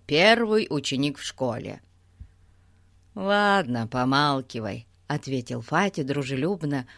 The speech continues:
хлопнув Пипа по плечу. «Да уж,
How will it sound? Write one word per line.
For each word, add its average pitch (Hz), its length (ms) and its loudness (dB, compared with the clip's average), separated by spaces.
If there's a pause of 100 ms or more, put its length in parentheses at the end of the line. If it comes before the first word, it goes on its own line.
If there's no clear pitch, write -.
(140)
хлопнув 123 640 -2
Пипа 196 340 -4
по 196 160 -2
плечу. 202 560 -4 (680)
«Да 233 520 4
уж, 214 320 -6